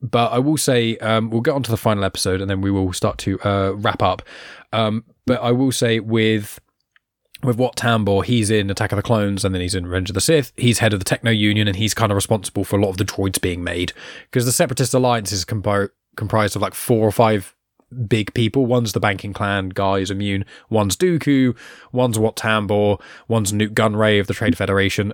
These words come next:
And it's like, so Nute Gunray has got the skinny, long-nosed battle droids, the B ones, but all the better battle droids are essentially made by the Techno Union,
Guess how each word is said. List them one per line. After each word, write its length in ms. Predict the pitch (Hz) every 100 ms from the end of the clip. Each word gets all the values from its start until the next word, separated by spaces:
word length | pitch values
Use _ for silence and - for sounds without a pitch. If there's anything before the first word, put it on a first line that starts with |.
| -
And 100 | 113
it's 140 | 101
like, 220 | 107 - _ _
so 280 | - 117 123
Nute 300 | - 143 143
Gunray 540 | 131 127 110 110 104 101
has 160 | 110
got 240 | - 107 104
the 240 | 101 98
skinny, 500 | - - 131 117 101 90 -
long-nosed 580 | 120 113 107 104 113 98
battle 240 | 92 92
droids, 300 | 101 92 87
the 60 | 98
B 160 | 104
ones, 440 | 104 98 92 110 - - - - - _
but 240 | 135 120 - 131 123
all 260 | 170 156
the 120 | 131 117
better 260 | 123 -
battle 260 | 98 92 107
droids 500 | 92 87 90 - - _ - -
are 160 | - 110 -
essentially 360 | 113 123 110 110
made 180 | 104
by 100 | 107
the 60 | 107
Techno 260 | - 123 120
Union, 460 | 117 117 127 127